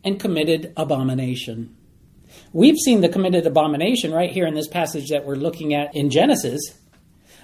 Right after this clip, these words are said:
but it's the last thing to make the list of several things that God has against Sodom, as penned for us by Ezekiel in chapter sixteen.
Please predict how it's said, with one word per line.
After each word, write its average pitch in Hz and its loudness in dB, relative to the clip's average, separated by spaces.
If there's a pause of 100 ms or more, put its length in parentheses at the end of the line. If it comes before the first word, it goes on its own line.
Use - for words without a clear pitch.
but 196 2
it's 233 -2
the 180 0
last 185 -4
thing 196 0
to 175 -2
make 175 -2
the 139 -8
list 180 -6 (580)
of 143 -4
several 175 4
things 120 -4
that 135 -8
God 139 -6
has 131 -4
against 123 -4
Sodom, 117 -4 (760)
as 127 -2
penned 139 -2
for 139 2
us 127 2
by 127 -4
Ezekiel 127 -2
in 113 -6
chapter 127 -4
sixteen. 127 -6